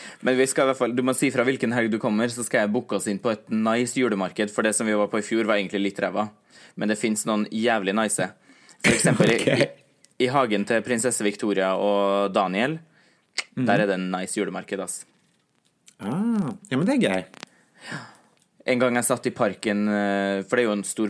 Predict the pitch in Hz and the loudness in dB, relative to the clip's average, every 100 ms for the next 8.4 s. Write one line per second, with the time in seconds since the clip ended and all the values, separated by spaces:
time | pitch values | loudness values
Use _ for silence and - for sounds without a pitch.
0 | - 123 151 165 135 98 95 98 131 151 | 0 -2 -2 -4 -2 -2 -2 -4 -4 -6
1 | 151 _ - 135 - 107 104 104 113 113 | -10 _ -4 -2 0 2 2 2 0 0
2 | 139 180 170 - - 160 139 107 120 117 | -2 -2 -6 -8 -4 -2 0 2 2 0
3 | 98 95 107 117 139 131 123 110 104 95 | -4 -2 -2 -2 0 0 0 2 0 0
4 | - 110 92 151 _ _ _ _ _ _ | 0 0 -2 -6 _ _ _ _ _ _
5 | _ - 165 196 156 185 262 214 101 101 | _ -2 2 2 2 0 0 0 0 -4
6 | - - - 107 123 196 - _ _ - | -12 -20 -8 -4 -2 -4 -8 _ _ -14
7 | - 120 170 110 98 95 _ _ _ _ | -4 -2 0 0 -2 -4 _ _ _ _
8 | _ _ - 87 | _ _ -6 -4